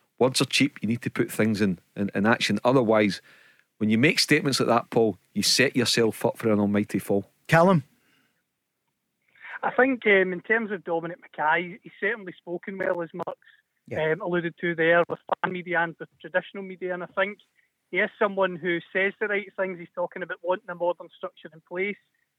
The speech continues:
Speaker 3: The only thing I would say about Dominic Mackay, and I know it's a criticism that maybe comes across as harsh, I'm hearing a lot of people on social media saying he's only been in post for twenty-eight days, but he knew for many months, and he, he was apparently shadowing Peter Lawwell, that,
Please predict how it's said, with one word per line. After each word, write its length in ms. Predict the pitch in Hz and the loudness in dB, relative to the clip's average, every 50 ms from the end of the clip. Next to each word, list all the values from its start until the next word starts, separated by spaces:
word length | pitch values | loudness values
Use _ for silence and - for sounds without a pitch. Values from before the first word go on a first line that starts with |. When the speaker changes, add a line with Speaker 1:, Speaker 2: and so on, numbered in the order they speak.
| _ _ - | _ _ -4
Speaker 3:
The 60 | 196 214 | -2 -2
only 180 | 220 233 233 | -2 -2 -2
thing 200 | - - 220 208 | 0 0 0 2
I 60 | 196 180 | 2 0
would 120 | 175 165 _ - | -2 -4 _ -10
say 140 | - 180 185 | -6 -4 -4
about 200 | 190 180 202 - | -4 -4 -6 -6
Dominic 340 | - 180 180 175 180 180 170 | -4 -4 -4 -4 -4 -8 -8
Mackay, 480 | 185 170 - - - 170 170 170 170 170 | -10 -10 -8 -4 -4 -2 0 0 -2 -2
and 100 | 170 170 | -4 -6
I 120 | 175 175 185 | -4 -4 -2
know 160 | 185 196 220 | -2 -2 -2
it's 140 | - - - | -2 -4 -8
a 40 | 175 | -8
criticism 500 | - 196 170 175 - - 165 170 165 190 | -4 -4 -6 -6 -6 -8 -8 -8 -10 -8
that 80 | - 208 | -2 0
maybe 200 | 185 175 180 165 | 0 0 0 -2
comes 200 | - 180 170 165 | -4 -6 -8 -8
across 300 | 160 - - 175 170 - - | -12 -8 -6 -6 -6 -6 -8
as 60 | 165 - - | -14 -6 0
harsh, 280 | - 165 170 190 196 - - - - _ _ _ _ _ _ - | 4 6 6 6 4 2 -2 -8 -14 _ _ _ _ _ _ -4
I'm 120 | 175 180 | -2 -2
hearing 280 | 156 202 220 214 208 196 | 0 2 4 4 4 4
a 60 | 190 | 4
lot 120 | 185 180 | 4 2
of 60 | 165 | 0
people 340 | - - 175 - - 180 170 170 175 | -2 -6 -4 0 2 2 4 4 4
on 200 | 175 175 170 143 - | 2 2 -2 -10 -8
social 260 | - 185 170 - - 170 | -8 -8 -8 -8 -10 -10
media 280 | 170 180 - 196 180 - | -10 -8 -4 -4 -4 -4
saying 140 | - 190 175 | -4 -8 -10
he's 140 | 170 165 170 | -10 -8 -10
only 180 | 175 175 175 170 | -10 -8 -10 -10
been 140 | 165 170 | -10 -10
in 80 | 175 - _ | -10 -10 _
post 200 | - 185 185 - - | -8 -8 -8 -8 -8
for 100 | 170 151 - | -10 -8 -6
twenty-eight 500 | - 175 175 170 - - 165 156 175 - - | -4 -4 -4 -4 -6 -10 -8 -8 -8 -6 -4
days, 280 | 170 180 196 202 190 - _ | -4 -4 -4 -4 -6 -6 _
but 160 | - 175 175 - _ _ _ _ _ _ _ | 0 0 0 0 _ _ _ _ _ _ _
he 220 | _ - 220 220 | _ -2 0 0
knew 380 | 208 208 175 175 180 180 185 185 - - | 0 0 2 4 4 4 4 4 2 0
for 140 | 170 165 160 - 185 165 175 - | 0 0 -2 -2 -6 -8 -6 -4
many 100 | 170 185 | -4 -2
months, 300 | 170 175 175 190 175 - | 0 -2 -2 -2 -6 -8
and 100 | 190 175 | -8 -8
he, 260 | 170 160 165 160 - - | -8 -8 -10 -12 -14 -16
he 80 | - 165 | -16 -14
was 100 | 160 160 | -10 -10
apparently 400 | 151 - - 180 180 190 175 160 - | -6 -2 0 0 0 0 -6 -8 -2
shadowing 440 | - 170 165 185 190 214 214 190 - | 2 4 4 4 2 0 -6 -8 -10
Peter 260 | - 190 - - 180 | -12 -12 -8 -8 -6
Lawwell, 540 | 175 175 180 175 175 175 175 170 170 170 160 | -6 -6 -6 -4 -2 -2 -2 -4 -4 -4 -4
that, 180 | 170 170 - | -4 -4 -4